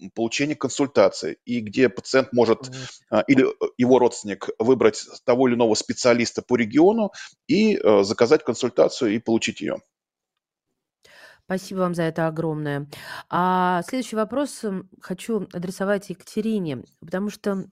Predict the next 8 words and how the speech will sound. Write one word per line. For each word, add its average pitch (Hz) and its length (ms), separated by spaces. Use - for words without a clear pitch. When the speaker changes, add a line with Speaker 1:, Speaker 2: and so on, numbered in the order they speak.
Speaker 2:
я 202 200
уверена, 226 500
вот 165 160
в - 60
течение 220 340
всего 247 540
нашего 208 400
заседания 196 760